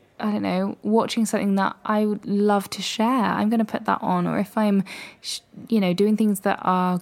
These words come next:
good for me and I would say are a good influence to other people, I will put them online. I think I wish I could separate it. Like, I know you have, like, your close friend story, but, like, I wish I could, like, reverse it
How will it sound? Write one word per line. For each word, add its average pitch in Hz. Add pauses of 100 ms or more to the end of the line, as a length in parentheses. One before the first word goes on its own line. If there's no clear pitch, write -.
good 208
for -
me 190
and 180 (600)
I 196
would 196
say 185
are 185
a 180
good 185
influence 185 (140)
to -
other 180
people, 196 (420)
I 202
will 208
put -
them 180
online. 175 (260)
I 208
think 277
I 294
wish 220
I 214
could 196
separate -
it. 240
Like, 208
I 220
know 247
you 277
have, 254
like, 247
your 196
close 180
friend 175
story, 185
but, 185
like, 196
I 214
wish 247
I 285
could, 285
like, 269
reverse 190
it 202